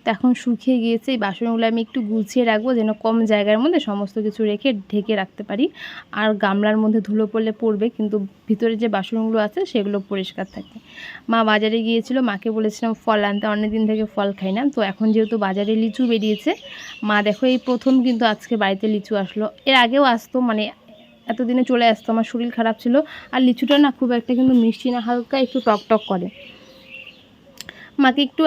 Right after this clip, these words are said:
আনতে বলেছিলাম, মা, মা অনেকগুলো নিয়ে এসেছে, জানি না কতদিনে আমি এগুলো শেষ করতে পারবো। আর যখন এনেছিল তখনও খেয়েছি, আর আমি এখন দেখাচ্ছি, মানে ভিডিও করছিলাম, ভাবলাম চলো এখন একটু খাওয়া যাক। আমার লিচুটা ভালো লাগে, খুবই ভালো লাগে, আমের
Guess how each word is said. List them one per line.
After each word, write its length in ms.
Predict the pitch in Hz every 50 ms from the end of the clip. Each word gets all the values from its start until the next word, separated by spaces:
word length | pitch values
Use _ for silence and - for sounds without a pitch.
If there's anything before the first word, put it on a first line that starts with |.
| 285
আনতে 160 | 277 269 285 294 269
বলেছিলাম, 360 | 269 262 254 - 262 277 277 269 262
মা, 60 | 247 240 240
মা 60 | 233 240 233 233
অনেকগুলো 320 | 233 233 226 240 247 247 247 240
নিয়ে 120 | 240 240
এসেছে, 240 | 220 240 226 - 254 254 247
জানি 180 | 226 214 220 220 226
না 40 | 226 226 -
কতদিনে 420 | 208 208 - 233 208 220 226 226 220 214
আমি 100 | 220 226 220
এগুলো 160 | 220 220 226 220 - -
শেষ 140 | 226 214 - -
করতে 200 | 240 220 - - 226 -
পারবো। 260 | 208 202 196 196 208 262 359 - _ - - -
আর 60 | 240 226 202 233
যখন 220 | 226 214 247 247 240 226
এনেছিল 320 | 220 220 226 214 - 247 254 240 - 208
তখনও 340 | 190 - 233 226 233 247 254 247
খেয়েছি, 420 | - 240 233 226 220 220 - - 294 427 440 - - - - - - - - -
আর 80 | 214 214 214
আমি 120 | 226 233 226 220 202
এখন 180 | 202 - 240 240 214
দেখাচ্ছি, 360 | 202 - - 226 220 - - 269 254 240
মানে 140 | 208 208 208 208
ভিডিও 200 | 220 226 240 254 226
করছিলাম, 320 | 240 220 214 - 220 247 247 220
ভাবলাম 260 | 196 202 196 208 214 214 214
চলো 160 | 220 208 214 214 214 208
এখন 160 | - - 220 220 226
একটু 140 | 214 - 247 247
খাওয়া 200 | - - 202 196 196
যাক। 140 | 214 214 214 214 214
আমার 120 | 220 233 233 233
লিচুটা 300 | 226 - - 240 277 269 220 185
ভালো 160 | 208 214 208 202
লাগে, 160 | 190 196 208 208 214 -
খুবই 200 | - 220 233 233 220 214
ভালো 160 | 202 196 190 185
লাগে, 180 | 185 190 220 311 - - - - - - - - - - - 226
আমের 180 | 226 240 240